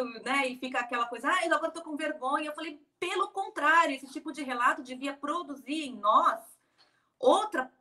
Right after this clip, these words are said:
outro posicionamento, outro entendimento." Eu olho pros mártires e eu sempre oro e falo assim, "Senhor,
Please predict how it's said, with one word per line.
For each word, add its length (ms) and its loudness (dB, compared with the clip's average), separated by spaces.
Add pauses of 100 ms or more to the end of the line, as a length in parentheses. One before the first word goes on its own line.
outro 340 -2
posicionamento, 960 -6
outro 280 4
entendimento." 520 -2
Eu 100 8
olho 280 10
pros 220 -10
mártires 600 0
e 40 -12
eu 200 -6
sempre 360 -6
oro 240 4
e 40 -8
falo 160 -8
assim, 160 -14
"Senhor, 420 -6